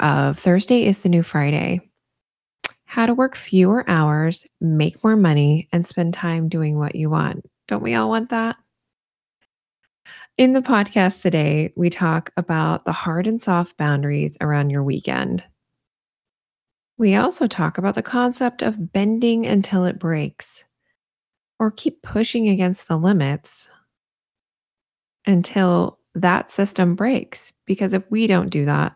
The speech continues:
no one else will take care of our own needs. And also, don't make dinner.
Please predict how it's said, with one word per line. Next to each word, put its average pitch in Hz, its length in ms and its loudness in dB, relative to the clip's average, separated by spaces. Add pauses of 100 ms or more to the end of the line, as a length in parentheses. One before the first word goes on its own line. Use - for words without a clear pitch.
(120)
no 185 340 6
one 170 340 2
else 151 520 0
will 165 160 -2
take 160 240 -6
care 156 180 -2
of 151 140 -2
our 156 160 4
own 147 160 2
needs. - 420 -4 (2000)
And 240 140 0
also, 180 680 2 (160)
don't 277 220 -2
make 208 220 0
dinner. 165 480 2